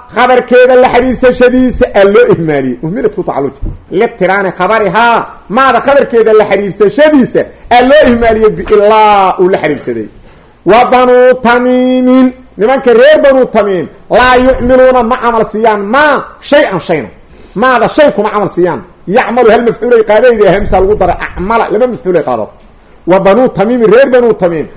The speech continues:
laa yucmiluuna ma camal siiyaan, maada shay-an shayna. Shay kuma camal siiyaan.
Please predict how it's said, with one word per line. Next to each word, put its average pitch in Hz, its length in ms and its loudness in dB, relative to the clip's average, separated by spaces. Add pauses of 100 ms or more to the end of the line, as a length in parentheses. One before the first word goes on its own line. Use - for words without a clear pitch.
(140)
laa 247 240 2
yucmiluuna 240 640 0
ma 233 100 -6
camal 220 260 -4
siiyaan, 214 480 -2
maada 262 340 0 (100)
shay-an 269 360 -2
shayna. 143 240 -4 (260)
Shay 349 260 0
kuma 208 200 -4
camal 185 180 -4
siiyaan. 156 320 -2